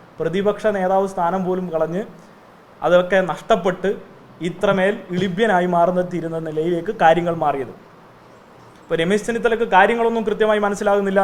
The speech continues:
എന്ന് ഞങ്ങൾക്ക് ധാരണയുണ്ട്. അതിന് അദ്ദേഹം പറഞ്ഞ വാക്കുകൾ എസ് എഫ് ഐയെ നിരോധിക്കണം എന്നായിരുന്നു. എസ് എഫ് ഐയെ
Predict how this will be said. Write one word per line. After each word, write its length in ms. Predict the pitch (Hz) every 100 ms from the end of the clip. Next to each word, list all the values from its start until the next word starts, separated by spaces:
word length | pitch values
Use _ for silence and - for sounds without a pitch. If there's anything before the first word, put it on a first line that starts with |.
| 190
എന്ന് 100 | 185
ഞങ്ങൾക്ക് 280 | 175 180 180 165
ധാരണയുണ്ട്. 400 | 160 151 120 110 - - - - 147
അതിന് 220 | 202 220 208 - 156
അദ്ദേഹം 260 | 202 214 190
പറഞ്ഞ 220 | 185 208 233 220
വാക്കുകൾ 360 | 214 233 220 180
എസ് 120 | -
എഫ് 120 | 226 233
ഐയെ 120 | 233 226
നിരോധിക്കണം 540 | 220 254 254 240 226 - -
എന്നായിരുന്നു. 380 | 185 180 156 123 - - - - - - - - - 170
എസ് 120 | 247
എഫ് 140 | 233 254
ഐയെ 140 | 262